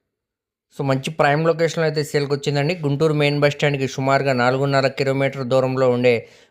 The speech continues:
కొరిటిపాడు ప్రైమ్ లొకేషన్‌లో అయితే సేల్కి వచ్చిందనమాట అండి. ఇక్కడ చూడొచ్చు, ఎంట్రన్స్ సింహద్వారం అనేది, టేకుడు సింహద్వారం అనేది ఇచ్చారనమాట. So పక్కన మనకి స్టేర్ కేస్ కూడా ఇచ్చారనమాట అండి, పైకి వెళ్ళడానికి స్టెప్స్.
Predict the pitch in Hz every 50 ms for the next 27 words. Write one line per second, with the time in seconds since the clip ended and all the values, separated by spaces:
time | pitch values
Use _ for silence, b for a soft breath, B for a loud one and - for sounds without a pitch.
0 | B _ _ - 160 170 170 196 185 190 185 180 180 180 175 170 - 160 151 151
1 | 156 156 156 147 151 151 147 - 151 147 139 135 139 127 127 - - 131 131 131
2 | 139 135 - - 143 135 131 131 127 127 127 127 120 123 123 127 139 202 - b
3 | b b b b b b - 139 127 - 151 147 160 160 156 185 160 147 143 170
4 | 175 175 170 165 165 147 - 151 151 156 151 160 156 156 151 151 147 147 147 143
5 | 143 139 135 139 135 135 131 - 143 143 - - 143 139 135 135 135 131 135 131
6 | 127 127 123 123 120 - - 135 127 127 127 127 127 123 123 127 160 233 285 -
7 | _ - - 165 139 143 131 - 165 170 170 170 165 160 147 156 147 147 - 147
8 | 147 147 147 151 160 156 151 147 151 151 143 - - 151 139 143 139 139 139 135
9 | 131 139 147 156 - 147 139 131 139 139 139 135 139 135 131 131 - - - 131
10 | 123 - - -